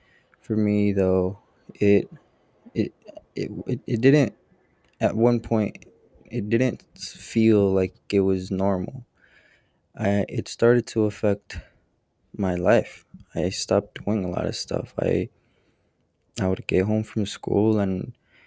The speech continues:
in the few, <laughs> in the few hours that were left of the day, you know,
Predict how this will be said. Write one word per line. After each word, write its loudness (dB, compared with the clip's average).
in -2
the 0
few, 2
<laughs> -20
in -8
the -2
few 2
hours 6
that 4
were 2
left 0
of -2
the 2
day, 2
you -2
know, -4